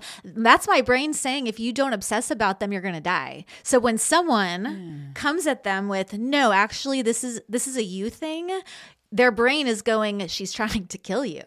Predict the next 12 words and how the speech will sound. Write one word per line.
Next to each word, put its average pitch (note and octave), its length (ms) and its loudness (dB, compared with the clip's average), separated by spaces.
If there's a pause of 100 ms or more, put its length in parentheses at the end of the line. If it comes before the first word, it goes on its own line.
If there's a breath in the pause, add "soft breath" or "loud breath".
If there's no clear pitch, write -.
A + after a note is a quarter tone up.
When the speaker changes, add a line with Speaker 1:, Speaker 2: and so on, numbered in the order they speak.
(340 soft breath)
Speaker 1:
Our A#3+ 100 4
brains E4+ 340 2
are C#4+ 100 4
brilliant B3 560 2
and A#3 100 -2
beautiful A#3+ 460 2
and A3 160 0
sometimes B3 340 -2
very A3 160 2
stupid G#3 300 -2
and E3+ 80 -8
literal. C#3+ 340 -8